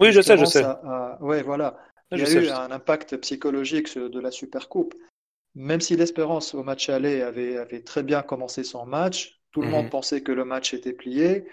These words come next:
Speaker 2: Euh, après, il y a un retournement de situation, des erreurs, bon, on va dire, euh, voilà, des erreurs un peu bêtes, entre guillemets. Et au match retour, c'est un non-match. L'Espérance gagne un zéro, mais, mais ne passe pas.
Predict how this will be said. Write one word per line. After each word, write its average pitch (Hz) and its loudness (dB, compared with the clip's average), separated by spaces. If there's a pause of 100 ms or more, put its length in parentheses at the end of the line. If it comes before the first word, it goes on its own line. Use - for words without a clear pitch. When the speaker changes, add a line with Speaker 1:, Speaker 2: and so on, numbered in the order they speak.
(480)
Speaker 2:
Euh, 123 -4
après, 131 0
il 147 2
y 139 -2
a 127 0
un 127 0
retournement 135 -4
de - -14
situation, 160 -2
des 127 -2
erreurs, 127 0
bon, 117 -8 (300)
on - -18
va 110 -14
dire, 107 -14
euh, 104 -16
voilà, 113 -16
des 117 -8
erreurs 117 -4
un 113 -14
peu 120 -8
bêtes, 156 0
entre 131 -8
guillemets. 131 -8 (560)
Et 135 -4
au 143 0
match 175 0
retour, 180 0
c'est 147 -4
un 135 -2
non-match. 175 -2
L'Espérance 143 -8
gagne 139 -6
un 139 -8
zéro, 139 -6
mais, 123 -14
mais 120 -16
ne 120 -12
passe 123 -14
pas. 214 -4